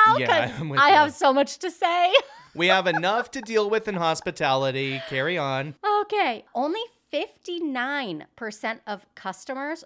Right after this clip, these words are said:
Speaker 1: trust the brands they interact with.
Speaker 2: I wonder how much of that is just born from what we've been through in those recent years. Maybe trust is just hard to come by in general. Interesting.
Speaker 1: Sixty-two percent of companies don't respond to customer service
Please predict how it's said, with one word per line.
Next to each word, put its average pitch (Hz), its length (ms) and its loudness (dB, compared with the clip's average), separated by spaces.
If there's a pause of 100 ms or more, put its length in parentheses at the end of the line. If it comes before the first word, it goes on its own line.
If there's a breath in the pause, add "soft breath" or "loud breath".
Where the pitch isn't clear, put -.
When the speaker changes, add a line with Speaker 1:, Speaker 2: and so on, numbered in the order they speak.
(100)
Speaker 1:
trust - 540 -8
the 226 80 -12
brands 208 840 -10
they 202 120 -12 (100)
interact 214 500 -4
with. 165 140 -12 (160)
Speaker 2:
I 131 80 -6
wonder 160 260 -4
how 147 140 -4
much 139 200 -6
of 123 100 -10
that 123 180 -6
is 113 80 -10
just - 240 -14
born 123 360 -6
from 117 360 -10
what 120 120 -10
we've 117 120 -10
been 131 180 -6
through 147 160 -8
in 147 80 -6
those 147 220 -6
recent 160 320 -10
years. 160 600 -8
Maybe 120 240 -12
trust 131 420 -8
is 120 100 -14
just - 180 -14
hard 131 160 -10
to 123 60 -14
come 117 240 -14
by 113 140 -12
in 110 120 -14
general. 123 580 -10
Interesting. 123 460 -14
Speaker 1:
Sixty-two 403 800 -10
percent 214 560 -8
of 196 140 -10
companies 190 600 -12 (160)
don't 233 320 -8
respond 214 1080 -6
to 175 260 -10
customer 294 680 -10
service 220 460 -10